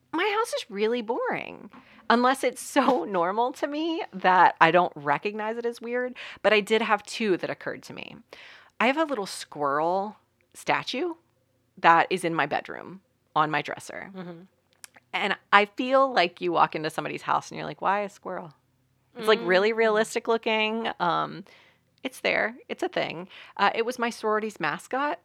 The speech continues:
Speaker 2: Mm-hmm.
Speaker 1: and somebody gave it to me while I was in my sorority, and it has traveled with me through all my different houses, and I just can't get rid of it. And I look at it, and I think of my sorority, and so I have a squirrel statue.
Speaker 2: Mm,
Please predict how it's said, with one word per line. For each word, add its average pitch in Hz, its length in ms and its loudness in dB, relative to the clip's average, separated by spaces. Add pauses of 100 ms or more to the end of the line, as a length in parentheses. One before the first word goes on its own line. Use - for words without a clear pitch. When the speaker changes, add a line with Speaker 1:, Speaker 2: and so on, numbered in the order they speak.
(120)
Speaker 2:
Mm-hmm. 175 100 -14
Speaker 1:
and 175 200 -2
somebody 190 280 -2
gave 165 280 -2
it - 120 -6
to 247 100 -8
me 240 200 -4
while 180 260 2
I 175 60 0
was 185 120 -6
in 180 80 -6
my 175 100 -6
sorority, 180 800 -6
and 170 340 -2
it 175 120 -8
has 180 220 -10
traveled 170 520 0
with - 180 -6
me 190 220 -4
through 170 200 -8
all 143 160 -4
my 160 140 -6
different 160 320 -10
houses, 160 480 -8
and 160 160 -10
I 156 80 -6
just 165 240 -14
can't - 180 -10
get - 160 -14
rid 220 140 -12
of 196 140 -12
it. 147 160 -14 (180)
And 165 160 -8
I 156 120 -6
look 170 200 -8
at 185 160 -2
it, 214 140 -8
and 160 80 -10
I 147 60 -8
think 156 200 -16
of 165 100 -14
my 170 80 -12
sorority, 208 560 -10
and 175 300 -14
so - 140 -18
I 196 60 -10
have 214 120 -18
a 262 60 -20
squirrel - 320 -14
statue. - 400 -20 (680)
Speaker 2:
Mm, 196 120 -14